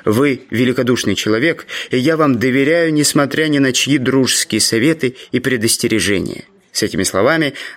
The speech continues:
Мэри Джейн обняла короля, а Сюзанна с Джоанной подошли с другой стороны и крепко прижались к нему, украдкой смахивая слёзы.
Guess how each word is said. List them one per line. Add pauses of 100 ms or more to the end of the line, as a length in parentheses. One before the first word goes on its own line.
Мэри
Джейн
обняла
короля,
а
Сюзанна
с
Джоанной
подошли
с
другой
стороны (220)
и
крепко
прижались
к
нему, (140)
украдкой
смахивая
слёзы.